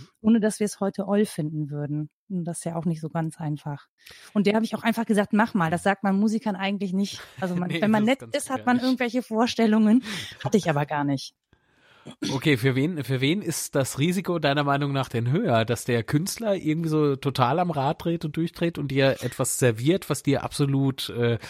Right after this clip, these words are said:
Speaker 2: was vielleicht zwar toll klingt, aber irgendwie nicht zum Projekt passt? Oder ist der Künstler dann in dem Moment eher, uh,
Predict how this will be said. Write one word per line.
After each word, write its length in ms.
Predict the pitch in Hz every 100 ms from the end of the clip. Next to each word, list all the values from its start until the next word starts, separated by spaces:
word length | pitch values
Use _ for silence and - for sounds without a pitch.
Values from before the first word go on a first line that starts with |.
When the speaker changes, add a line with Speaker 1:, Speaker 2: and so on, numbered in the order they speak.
| - -
Speaker 2:
was 220 | 123 -
vielleicht 360 | - 107 104 -
zwar 140 | 92
toll 220 | - 104
klingt, 380 | - 135 202 208
aber 180 | 131 127
irgendwie 300 | 113 120 127
nicht 160 | 117 -
zum 100 | 107
Projekt 340 | 107 110 -
passt? 240 | 170 190 - - - -
Oder 240 | 131 160
ist 160 | 135 -
der 100 | 123
Künstler 420 | - 147 - 117
dann 160 | 113 110
in 120 | 110
dem 120 | 110
Moment 300 | 107 107 107 -
eher, 300 | 113 104 147
uh, 200 | 160